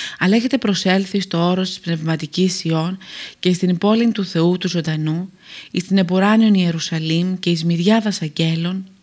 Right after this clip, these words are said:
είκοσι τρία, που πανηγυρίζουν και σκορπούν χαράν και όχι τρόμων. Έχετε προσέλθει και στην σύναξη των εκλεκτών και προσφυλών τέκνων του Θεού, που έχουν καταγραφεί πολλοί εις τους ουρανούς.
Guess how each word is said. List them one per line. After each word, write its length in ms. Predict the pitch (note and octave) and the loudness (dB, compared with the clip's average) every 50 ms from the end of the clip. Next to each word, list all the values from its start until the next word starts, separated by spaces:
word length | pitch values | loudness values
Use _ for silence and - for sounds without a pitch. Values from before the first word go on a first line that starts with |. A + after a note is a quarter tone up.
| _ _ | _ _
είκοσι 400 | - - E3+ - - E3 D#3+ - | -12 -12 -10 -8 -8 -8 -8 -8
τρία, 400 | - - E3 E3+ F3 F3+ F#3+ F#3+ - _ _ - - - - - - - - - - | -6 -4 -4 -2 -2 -4 -6 -10 -14 _ _ -20 -20 -16 -14 -12 -10 -10 -12 -12 -10
που 100 | - E3+ | -6 -2
πανηγυρίζουν 720 | - G3 G3 G3 F#3+ F3 G3 G3 G#3+ A#3+ A#3+ A3+ B3 A#3+ | 2 4 4 4 4 4 4 6 6 4 4 4 4 2
και 120 | A3 G#3 | 2 0
σκορπούν 520 | F#3 - - E3 D#3+ D3+ - E3+ F#3 G3 F#3+ | -2 -4 -4 -6 -4 -2 0 0 0 0 0
χαράν 580 | - - E3+ D#3+ - E3 E3+ F3 F#3 F#3+ F#3 | 0 0 2 4 4 4 4 4 2 0 -2
και 100 | F#3 - | 0 0
όχι 220 | F#3+ G3 F#3+ - - | 0 0 -2 -4 -6
τρόμων. 600 | - D#3+ D#3+ D#3+ D#3+ D#3+ D#3+ D#3+ D#3+ E3 E3 - _ _ _ _ _ _ _ _ _ _ _ _ - - - - - - - - | -6 -4 -4 -2 -2 -2 -4 -4 -6 -8 -10 -14 _ _ _ _ _ _ _ _ _ _ _ _ -20 -14 -12 -12 -12 -12 -12 -4
Έχετε 300 | - G#3+ A3 A#3 B3 C4+ | 0 0 2 2 2 0
προσέλθει 560 | - - A3+ G3+ - - F#3+ F#3+ F#3+ F#3+ F#3+ F#3+ | 0 0 0 0 2 2 2 2 2 0 -2 -2
και 140 | F#3 F#3 | -2 -2
στην 220 | F3+ F3 - E3+ E3 | -2 -2 -2 -2 -2
σύναξη 460 | - - G3+ G3+ G#3 G3+ G3+ - - | 0 2 2 2 2 2 -2 -4 -6
των 120 | - F3 | -4 -2
εκλεκτών 600 | E3+ E3+ E3+ - D#3+ D#3 - - - F3+ F3+ F#3 F3+ | -2 -2 -2 -4 -6 -6 -4 -2 0 2 2 2 0
και 140 | - - E3+ | -2 -4 -4
προσφυλών 720 | - E3+ E3 E3 E3 - - D#3+ D#3+ E3 E3 F3 F#3 F3 | -2 -2 -2 -2 -4 -4 -4 -4 -2 0 0 0 0 0
τέκνων 420 | E3+ - F3 E3+ - F3+ F3 F3 | 0 -2 -2 0 -2 -2 -2 -2
του 120 | E3+ E3+ E3+ | -2 -4 -6
Θεού, 420 | - - E3 D#3+ D#3+ D#3+ E3+ F#3 - - - - - - - - - - - - _ | -6 -4 -4 -4 -2 -4 -4 -8 -12 -16 -20 -20 -20 -18 -16 -14 -14 -14 -14 -8 _
που 80 | - - | 2 2
έχουν 240 | G#3 G#3+ - A#3 | 2 4 2 2
καταγραφεί 580 | A3+ A3 G#3+ G3 F3 E3+ E3 E3 E3 - G3 G3+ | 2 2 0 0 0 0 0 -2 0 0 0 0
πολλοί 400 | F#3+ - E3+ E3+ F3+ F#3+ G3 F#3 F#3+ | 0 0 0 2 4 2 2 2 0
εις 180 | E3+ E3 D#3+ | -2 -2 -2
τους 200 | - - E3 - | -4 -8 -8 -6
ουρανούς. 580 | E3 D#3+ E3 E3 E3+ E3+ E3 E3 E3 E3 - - | -4 -2 0 2 2 2 2 0 -2 -4 -8 -14